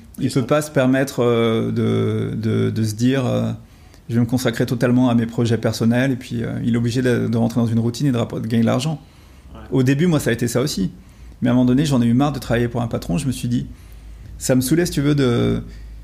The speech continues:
Speaker 1: de, de devoir faire, de, faire des projets qu'on me
Speaker 2: Ouais.
Speaker 1: dem-, qu'on me commandait de faire, en
Speaker 2: Qui
Speaker 1: fait. »
Speaker 2: n'avaient pas d'intérêt pour toi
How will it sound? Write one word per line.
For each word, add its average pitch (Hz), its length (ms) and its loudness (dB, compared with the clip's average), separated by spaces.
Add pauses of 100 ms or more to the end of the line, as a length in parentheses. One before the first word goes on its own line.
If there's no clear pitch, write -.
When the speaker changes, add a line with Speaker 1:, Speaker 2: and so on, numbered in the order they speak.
(420)
Speaker 1:
de, 120 300 2
de 120 140 2
devoir 120 260 2
faire, 160 300 0
de, 117 100 -6 (240)
faire 156 260 0
des 151 100 2
projets 151 520 0
qu'on - 80 -2
me 127 80 4
Speaker 2:
Ouais. 123 140 0
Speaker 1:
dem-, 127 160 0
qu'on 139 100 -2
me 135 80 2
commandait 147 540 2
de 147 100 0
faire, 170 320 -2
en 139 60 -2
Speaker 2:
Qui 123 80 -6
Speaker 1:
fait. » 135 60 -2
Speaker 2:
n'avaient 123 180 0
pas 143 80 0
d'intérêt 131 400 0
pour 123 200 -10
toi 143 220 -2